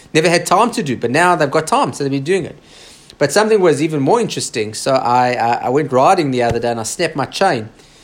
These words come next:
So ordinarily, you go up to the bike shop and you wait ten minutes and he fixes your chain. I went to the bike shop, it took him five days to fix it. He said he's never had so much work in his life. He's never been busier before. He says everyone all of a sudden has taken their bikes out of the sheds and everyone's riding bikes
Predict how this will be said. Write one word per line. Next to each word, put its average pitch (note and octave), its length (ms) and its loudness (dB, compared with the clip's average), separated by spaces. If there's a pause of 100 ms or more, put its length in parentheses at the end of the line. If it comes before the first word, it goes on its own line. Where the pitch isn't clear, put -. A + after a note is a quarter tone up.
(200)
So B2+ 340 -2
ordinarily, D#3+ 380 2
you A#2+ 120 -2
go C#3+ 100 2
up D3+ 100 0
to C3+ 80 -8
the A2+ 80 -4
bike A#2+ 200 0
shop C3 260 -4
and A#2+ 80 -8
you A#2 80 -4
wait D3 220 0
ten B2 220 -2
minutes B2 320 -6
and B2+ 100 -4
he B2+ 60 -4
fixes D3 340 -8
your D#3 120 -6
chain. G3+ 300 0
I - 40 -18 (300)
went D#3 160 0
to E3+ 80 2
the C#3 100 0
bike D#3+ 220 2
shop, D3 180 -4
it C#3+ 80 -8
took E3 160 -6
him D#3 80 -4
five F#3+ 380 2
days F3+ 300 2
to E3+ 80 -10
fix A#3+ 220 -8
it. C#3+ 40 -4
He B2 60 -4
said D#3 180 -2
he's C#3 100 -2
never E3+ 200 0
had D#3+ 180 2
so F#3 160 0
much D#3+ 180 -2
work D#3+ 260 0
in D#3 60 -2
his D3+ 140 -4
life. F3 220 2
He's A#2 180 -6
never F#3 260 0
been F#3 220 -4
busier A3+ 260 2
before. F3 300 -4
He - 220 -20
says D3 120 -4
everyone G#3+ 400 4
all G3+ 140 4
of F3+ 80 -2
a D#3+ 40 -6
sudden G#3+ 260 0
has E3 120 -4
taken F#3+ 300 -4
their D3+ 100 -2
bikes D#3+ 340 0
out F3 140 2
of D#3 80 -6
the C#3 80 -4
sheds C#3+ 400 -2
and D3 80 -2
everyone's D#3+ 260 -2
riding F#3 300 2
bikes - 420 0